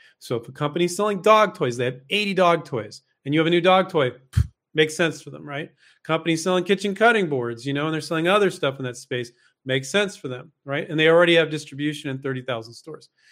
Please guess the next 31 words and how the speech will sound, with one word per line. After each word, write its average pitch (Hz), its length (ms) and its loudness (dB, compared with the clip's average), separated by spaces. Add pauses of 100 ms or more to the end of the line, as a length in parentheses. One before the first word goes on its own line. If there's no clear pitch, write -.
(460)
Licensing 233 600 2
is 170 180 -4
not 226 420 -4
right 131 460 -2 (560)
for 170 160 -2
saying, 180 340 -2
"You 214 180 -2
should 214 220 -6
start 196 300 2
this 175 180 -4
new 175 140 -4
business. 143 640 -4 (520)
Hey, 208 180 4
start 240 300 0
this 226 180 0
whole 202 220 -2
new," 170 380 -2 (180)
you 180 160 -6
know, 185 240 -2 (300)
I 143 80 -10
hate 139 260 -8
Facebook, 127 360 -14
by 131 100 -6
the 123 80 -8
way, 127 120 -4
but 139 220 -4 (300)
you're 185 120 0
not 214 120 4
gonna 214 100 0
be 196 60 4
like, 170 280 2